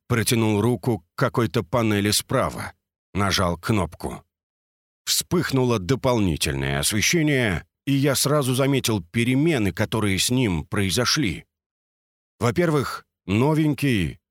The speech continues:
очень качественный комбинезон. Поверх него лёгкий бронежилет,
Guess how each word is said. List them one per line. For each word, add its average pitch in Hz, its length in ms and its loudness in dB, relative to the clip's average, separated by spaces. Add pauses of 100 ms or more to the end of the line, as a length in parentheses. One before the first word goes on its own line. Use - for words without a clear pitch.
очень 139 480 2
качественный 107 800 0
комбинезон. 98 920 -2 (680)
Поверх 107 340 0
него 117 260 2
лёгкий 110 420 0
бронежилет, 107 1000 0